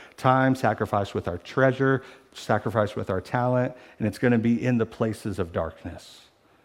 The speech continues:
That we're not gonna be able to sacrifice where, like, we're not coming here as a sacrifice as the body of Christ. We're coming here to be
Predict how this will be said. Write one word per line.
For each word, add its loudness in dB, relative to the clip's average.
That 4
we're 4
not 4
gonna 4
be 4
able 6
to 0
sacrifice 2
where, 4
like, -4
we're 6
not 4
coming 2
here 0
as -2
a -2
sacrifice -4
as -8
the -6
body -4
of -12
Christ. -8
We're -4
coming 2
here 2
to 0
be 0